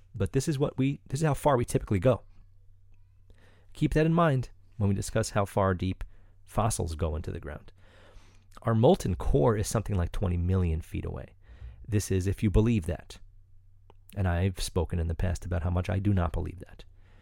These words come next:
Um, they haven't proved it. It's an assumption based on, actually based on gravity and seismic activity.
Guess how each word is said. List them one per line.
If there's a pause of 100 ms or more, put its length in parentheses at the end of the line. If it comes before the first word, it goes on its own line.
(380)
Um, (280)
they
haven't
proved
it. (1200)
It's
an
assumption
based
on, (760)
actually
based
on
gravity (720)
and
seismic
activity.